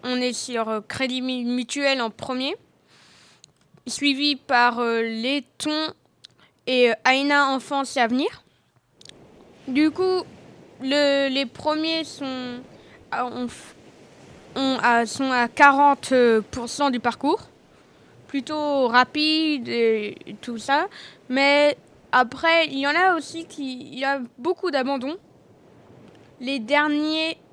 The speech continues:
les derniers sont, sont vraiment très, très loin.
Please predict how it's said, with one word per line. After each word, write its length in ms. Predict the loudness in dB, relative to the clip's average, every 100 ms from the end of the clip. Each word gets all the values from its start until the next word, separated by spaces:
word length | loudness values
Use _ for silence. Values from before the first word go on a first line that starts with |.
| _ -20 _ -20 -20 -20 -14
les 220 | -6 -4 0
derniers 680 | 2 2 0 -2 -2 -4
sont, 600 | -6 -10 -10 -10 -10 -12 -16 _ _ _ -20 -20 -20 _ _ -20 _ _ _ -20 -20 -20 -20
sont 240 | -8 -4
vraiment 320 | -2 0 0 -2
très, 240 | -2 -6
très 200 | -4 -4
loin. 240 | -4 -8